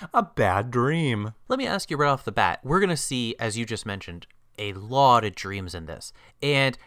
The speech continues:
Speaker 2: to some varying degrees of, like, dream-like magical realism sort of thing.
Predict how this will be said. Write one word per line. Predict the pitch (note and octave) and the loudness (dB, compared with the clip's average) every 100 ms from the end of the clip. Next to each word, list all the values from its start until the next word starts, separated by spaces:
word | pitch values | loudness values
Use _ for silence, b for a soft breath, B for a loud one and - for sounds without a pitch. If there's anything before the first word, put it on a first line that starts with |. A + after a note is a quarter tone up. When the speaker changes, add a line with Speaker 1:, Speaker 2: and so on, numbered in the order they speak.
| b | b
Speaker 2:
to | - | -4
some | D#3+ - G#3+ F#3 | -2 0 -2 -2
varying | C#3+ C#3+ D3 C#3+ B2 | 0 4 4 4 0
degrees | A#2+ A#2+ A#2 A2+ G#2+ | -4 -2 0 0 -2
of, | G2 | -2
like, | G2+ F2+ _ _ | -2 -4 _ _
dream-like | - G#2 A2 G#2+ G2+ G2 F#2+ F#2 F2+ | -10 -6 -4 -4 -4 -2 -2 -4 -8
magical | F2 F2 F2 F#2 F#2 F2 D#2+ D#2+ D2 _ - | -4 -4 -4 -8 -6 -6 -6 -12 -16 _ -18
realism | G#2 F#2+ F2+ E2+ E2+ | -8 -6 -4 -6 -8
sort | - E2+ | -10 -8
of | - | -8
thing. | E2 | -8